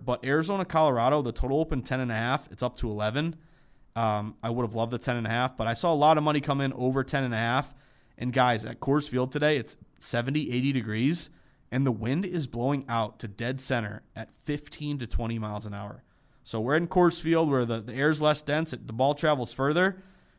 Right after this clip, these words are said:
It's howling out to dead center, um, and we have some, some over money coming in. Give me that over.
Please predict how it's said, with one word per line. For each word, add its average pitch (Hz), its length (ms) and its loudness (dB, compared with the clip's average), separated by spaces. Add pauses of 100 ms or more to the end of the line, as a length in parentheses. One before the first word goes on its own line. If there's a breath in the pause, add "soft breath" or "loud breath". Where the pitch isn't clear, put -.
(120 loud breath)
It's - 240 -6
howling 151 520 0
out 143 260 0
to 139 60 -6
dead 139 260 -2
center, 156 440 0 (420 soft breath)
um, 113 420 -2
and 123 140 -2
we 127 120 2
have 139 180 0
some, 120 300 -2
some 120 160 -8
over 135 240 0
money 160 220 0
coming 180 280 0
in. 196 240 0 (680 soft breath)
Give 131 100 -2
me 135 100 2
that 120 160 4
over. 110 320 -2